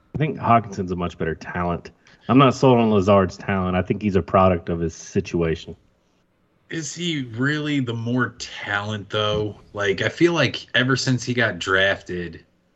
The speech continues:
Speaker 2: he's not lived up to the hype. I feel like that's still what, what it drives him so high. I know the positional scarcity and whatnot, but he got drafted, like, what, fourth overall or something? He got drafted super high, but he's just,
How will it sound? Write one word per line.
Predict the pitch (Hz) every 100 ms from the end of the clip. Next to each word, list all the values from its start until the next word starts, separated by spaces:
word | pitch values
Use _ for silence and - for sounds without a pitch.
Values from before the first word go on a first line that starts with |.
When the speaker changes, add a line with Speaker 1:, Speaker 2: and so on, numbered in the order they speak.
| _ _ _
Speaker 2:
he's | - 117 107 -
not | 110 101 101 95
lived | 101 95 87
up | 92 87 -
to | 87
the | 85
hype. | - 85 78 80 - - _ _ _ _ _ _ _ -
I |
feel | - 151
like | 131
that's | 113 117 -
still | - 123 113 110
what, | 101 98 -
what | 113 107
it | 98 101 - 120
drives | 104 98 101 107 -
him | 110
so | - 107 104
high. | 98 107
I | 120
know | 147
the | 131
positional | - 92 107 - 98
scarcity | 87 - 95 90 - 92 92
and | 87
whatnot, | 92 92 92 95
but | -
he | 135
got | 156 139
drafted, | 110 120 139 139
like, | 101 90 - - - - _ _
what, | - -
fourth | - 101 123 127
overall | 131 110 104 127 117
or | 80
something? | - 85 80 80 78 - _ - _ _ -
He | - 147
got | 151 135
drafted | 139 143 120
super | - - 214 113
high, | 92 123 98 85 107 -
but | 131 131
he's | 131 160 135
just, | 151 139 -